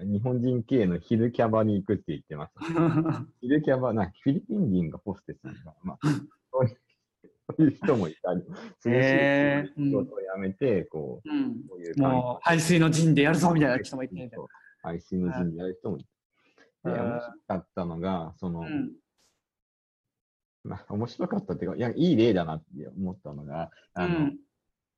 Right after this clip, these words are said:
Speaker 1: 機械学習の研究者かフリーランスのエンジニアになりたいですけど、どっちがいいと思いますかっていう質問を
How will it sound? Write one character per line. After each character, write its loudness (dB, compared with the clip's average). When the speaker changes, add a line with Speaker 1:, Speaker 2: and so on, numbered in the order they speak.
Speaker 1:
機 -20
械 -2
学 -2
習 2
の -4
研 -2
究 2
者 -4
か -6
フ -4
リ 2
ー -2
ラ 2
ン 0
ス -6
の 0
エ 2
ン 4
ジ 2
ニ 2
ア 0
に -4
な -4
り -6
た -4
い -2
で -10
す -20
け -6
ど、 -4
ど -4
っ -14
ち -20
が 0
い 2
い -2
と -4
思 -6
い -6
ま -2
す -20
か 0
っ -6
て -4
い 0
う -4
質 -14
問 -8
を -10